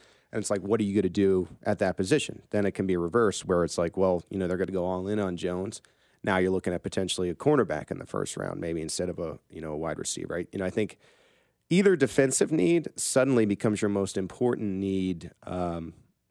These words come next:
entering the offseason if you go in one direction or another. So I think figuring that out is first. I think wide receiver in the free agent market is on the checklist. This is a nice free agent class. I think they're gonna address that position in, um, both,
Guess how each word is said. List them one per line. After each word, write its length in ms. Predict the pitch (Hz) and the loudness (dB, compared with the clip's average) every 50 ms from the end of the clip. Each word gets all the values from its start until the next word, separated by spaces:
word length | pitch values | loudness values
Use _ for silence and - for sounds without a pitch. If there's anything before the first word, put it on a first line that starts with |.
| - - - - | -14 -14 -8 -2
entering 460 | 117 117 117 107 - 117 110 101 95 | 0 2 2 2 2 0 0 2 2
the 100 | 92 90 | 0 2
offseason 560 | 95 107 107 104 - - 101 90 80 87 85 | 4 4 4 4 2 -2 -2 -2 -4 -4 -6
if 160 | 87 - - | -6 -6 -6
you 60 | 95 | -6
go 200 | 85 101 95 90 | -2 0 0 0
in 120 | 87 85 85 | 0 -2 -2
one 120 | 92 90 | -4 -2
direction 600 | 82 85 90 92 87 - - - 87 82 82 - - | -2 0 0 0 0 -2 -4 -6 -6 -6 -6 -10 -8
or 200 | - 92 92 85 | -6 -4 -4 -2
another. 320 | 85 85 87 85 80 78 | -2 -2 -4 -4 -6 -6
So 120 | - - 113 | -4 -2 -2
I 40 | 110 | -2
think 160 | - 143 127 | -2 -4 -2
figuring 340 | - 147 139 123 123 107 101 | -2 -2 0 2 2 2 2
that 160 | 98 95 92 | 0 0 0
out 220 | 95 92 90 87 - | 0 0 -2 -2 -4
is 100 | - - | -8 -8
first. 380 | - - 87 82 71 - - - _ _ _ _ _ _ _ | -4 -2 -2 -2 -2 -4 -8 -12 _ _ _ _ _ _ _
I 80 | - 165 | 4 4
think 160 | 175 156 127 | 4 4 6
wide 220 | 127 135 139 139 | 6 6 8 6
receiver 500 | 135 120 - - 131 127 117 123 117 107 - - | 6 4 4 4 4 4 4 4 2 2 0 0
in 80 | 123 | 0
the 80 | 120 104 | 0 2
free 240 | - 131 127 120 117 | 2 4 4 6 4
agent 260 | 113 107 120 107 98 | 4 4 2 0 2
market 300 | 113 110 107 - 113 98 | 2 2 2 2 -2 -2
is 80 | 92 | 0
on 100 | 107 104 | 0 0
the 60 | 98 87 | 0 0
checklist. 400 | - 110 104 - 113 107 95 - | 0 0 0 0 0 -2 -2 -2
This 160 | 127 110 107 | -4 -4 -2
is 100 | 95 95 | -2 0
a 80 | 101 | 0
nice 380 | 95 95 98 101 107 110 - - | 2 2 2 2 2 2 0 -2
free 240 | - 110 107 104 101 | -2 0 2 2 2
agent 260 | 101 95 104 101 92 | 2 2 0 -4 -6
class. 400 | - - 104 104 101 98 95 - | -2 0 2 2 2 2 2 0
I 60 | 95 | -2
think 160 | 87 110 101 | -2 -2 -2
they're 100 | - 107 | -2 -2
gonna 140 | 95 101 92 | 0 2 0
address 320 | 90 85 - 104 98 - - | 0 2 2 0 0 2 -2
that 100 | 95 - | -2 -2
position 480 | - 87 95 101 - - 110 101 95 - _ _ - _ _ _ _ _ _ - | -4 -2 -2 -2 -2 0 -2 -2 -2 -4 _ _ -20 _ _ _ _ _ _ 0
in, 580 | 127 123 120 113 110 107 104 104 104 95 - - | 2 4 6 6 6 4 4 2 2 0 -2 -4
um, 480 | - - 92 95 95 92 92 90 92 85 | -4 -2 0 0 2 0 0 0 -2 0
both, 340 | - 127 123 113 - - - | 2 4 4 4 2 -2 -14